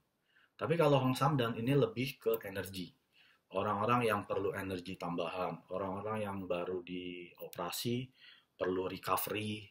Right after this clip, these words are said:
ya kan, itu perlu. Biasanya kalau orang-orang, eh, Tionghoa, setelah operasi dia ngapain? Minum qiapo, ya kan? Makan, minum obat-obatan, ayam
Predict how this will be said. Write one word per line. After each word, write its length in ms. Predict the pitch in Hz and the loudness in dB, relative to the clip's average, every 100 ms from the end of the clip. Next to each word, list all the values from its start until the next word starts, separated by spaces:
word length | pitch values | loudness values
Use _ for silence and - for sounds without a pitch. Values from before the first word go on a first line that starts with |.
| _ - | _ -8
ya 160 | 90 | -6
kan, 240 | 90 101 117 | -4 -6 -8
itu 280 | - 87 123 | -12 -8 -6
perlu. 360 | - 95 92 80 | -4 -2 -2 -4
Biasanya 360 | 90 87 110 113 | -6 -2 0 0
kalau 240 | 98 90 90 | 0 -2 -2
orang-orang, 680 | 92 87 90 90 87 87 | -4 -4 -6 -6 -6 -6
eh, 220 | 85 82 82 | -8 -14 -8
Tionghoa, 440 | 98 87 98 110 135 - _ _ _ | -4 -2 2 2 0 -8 _ _ _
setelah 400 | - 92 92 90 | -10 -4 0 0
operasi 400 | 87 95 92 127 | 2 2 2 2
dia 120 | 120 117 | 2 0
ngapain? 360 | 95 78 73 - _ _ _ _ | -2 -6 -10 -12 _ _ _ _
Minum 320 | 92 95 95 | -8 -6 -6
qiapo, 640 | - 104 98 101 85 - - | -2 -2 0 0 0 -4 -12
ya 160 | 87 | -10
kan? 160 | 92 107 _ _ - | -10 -12 _ _ -12
Makan, 360 | 92 - 95 82 - - | -12 -8 -8 -8 -12 -10
minum 240 | 98 90 | -8 -6
obat-obatan, 800 | 92 90 90 92 92 - 92 90 92 | -6 -6 -6 -6 -6 -2 -4 -4 -4
ayam 480 | 92 92 92 90 | -2 -2 -2 -6